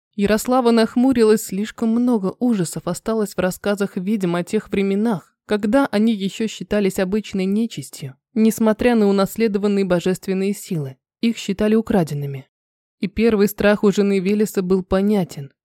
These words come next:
больше удивляла осведомлённость обычного человека о божественности. "Тогда же я и узнал,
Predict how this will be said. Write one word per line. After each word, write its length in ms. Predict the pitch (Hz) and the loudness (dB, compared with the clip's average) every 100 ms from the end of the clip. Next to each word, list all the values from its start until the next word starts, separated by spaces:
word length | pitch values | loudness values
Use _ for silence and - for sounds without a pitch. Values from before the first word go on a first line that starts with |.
| _ - | _ -4
больше 460 | 214 269 254 - | 0 2 2 0
удивляла 540 | 214 202 202 220 226 202 | 0 2 2 2 4 2
осведомлённость 840 | - 196 196 196 208 220 196 - | 0 -2 0 2 2 2 0 -2
обычного 480 | 180 202 - 190 180 | -2 -2 -2 -4 -4
человека 560 | - 185 180 196 196 | -2 -2 0 -2 0
о 60 | 185 | 0
божественности. 920 | 175 160 175 - 175 151 139 - 143 _ _ _ _ _ _ _ _ | 0 0 -2 -4 -8 -8 -10 -16 -18 _ _ _ _ _ _ _ _
"Тогда 440 | - 160 160 165 165 | -10 -6 0 2 2
же 120 | 165 | 2
я 180 | 160 165 | 2 2
и 80 | 165 | 2
узнал, 600 | 170 170 180 170 135 | 2 2 2 2 -2